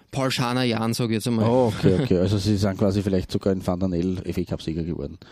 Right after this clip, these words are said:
Speaker 2: Müssen wir noch
Speaker 1: Mm,
Speaker 2: recherchieren.
Speaker 1: nein, das kann ich da jetzt nicht
Speaker 2: Ist ja nicht
Speaker 1: unterschreiben.
Speaker 2: offen, ne?
Speaker 1: Ähm, das war, glaube ich, B-, B-, B-, Kappa. Oder,
Speaker 2: Ah, okay,
Speaker 1: oder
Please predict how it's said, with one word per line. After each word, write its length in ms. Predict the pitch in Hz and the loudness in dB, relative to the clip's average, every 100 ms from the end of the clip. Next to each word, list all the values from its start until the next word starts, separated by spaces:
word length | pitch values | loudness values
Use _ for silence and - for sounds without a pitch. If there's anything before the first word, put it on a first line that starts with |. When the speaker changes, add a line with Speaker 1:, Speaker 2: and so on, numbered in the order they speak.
| - - - | -20 -20 -6
Speaker 2:
Müssen 260 | 95 - | -4 -4
wir 80 | 82 | -6
noch 80 | 135 | -4
Speaker 1:
Mm, 40 | 139 | 0
Speaker 2:
recherchieren. 360 | 139 139 143 147 | 0 0 -2 -2
Speaker 1:
nein, 280 | 147 151 165 - | -2 -4 -4 -8
das 180 | - | -12
kann 160 | - 151 | -6 -4
ich 60 | 151 | -2
da 80 | |
jetzt 220 | 156 151 147 | -2 -4 -4
nicht 120 | 147 | -4
Speaker 2:
Ist 80 | 165 | -2
ja 60 | |
nicht 120 | 190 165 | -2 0
Speaker 1:
unterschreiben. 480 | 139 156 165 160 - | -2 -2 -2 -4 -8
Speaker 2:
offen, 120 | 135 | -2
ne? 360 | 127 127 131 131 | 0 0 0 -2
Speaker 1:
Ähm, 60 | 131 | -2
das 220 | 135 - | -6 -6
war, 120 | 127 | -6
glaube 340 | 139 135 127 139 | -6 -6 -4 -2
ich, 520 | 139 135 135 135 131 | -2 -2 -2 -4 -6
B-, 200 | 185 120 | -6 -6
B-, 120 | 127 | -6
B-, 160 | 117 123 - | -8 -10 -8
Kappa. 360 | - 123 135 110 - _ - | -8 -6 -6 -8 -12 _ -4
Oder, 120 | 143 | 2
Speaker 2:
Ah, 180 | 151 113 | 2 2
okay, 200 | 120 113 | 0 0
Speaker 1:
oder 220 | 110 107 | 0 -4